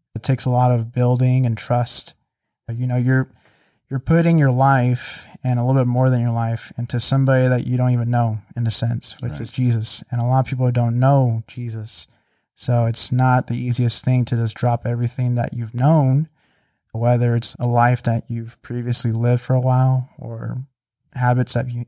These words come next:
Speaker 1: that you have. It's not easy to put all that down and to put your trust in him. But, you know, I, I feel that at a Rise Church, you know, we've had people come to it, and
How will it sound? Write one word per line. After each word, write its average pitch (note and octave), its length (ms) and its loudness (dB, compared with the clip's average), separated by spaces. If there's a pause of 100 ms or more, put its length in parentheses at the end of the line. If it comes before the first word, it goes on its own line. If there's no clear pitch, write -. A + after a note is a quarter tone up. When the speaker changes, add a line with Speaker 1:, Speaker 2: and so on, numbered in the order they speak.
Speaker 1:
that - 200 -8
you A2+ 60 -2
have. C3 520 2 (440)
It's - 120 -20
not C#3 160 2
easy C3+ 240 4
to B2 60 2
put C3 200 0
all B2+ 140 4
that A#2+ 200 2
down C3 460 2 (200)
and A#2+ 240 -2
to A#2 320 -2 (260)
put - 180 -4
your A#2+ 300 -2
trust - 480 0
in A2 100 0
him. A2+ 280 -4 (560)
But, A#2+ 400 0
you A#2+ 80 -2
know, A#2 160 -2
I, A#2 220 0 (240)
I A#2+ 100 -2
feel B2+ 360 2
that A#2 260 2
at A#2+ 100 2
a A#2 60 2
Rise A#2 280 0
Church, - 640 -2
you B2+ 80 -4
know, A#2+ 120 -4
we've A#2+ 220 0
had B2+ 260 2 (420)
people B2 320 -10
come B2 280 0
to C3 200 0
it, C3+ 160 2
and A2+ 260 0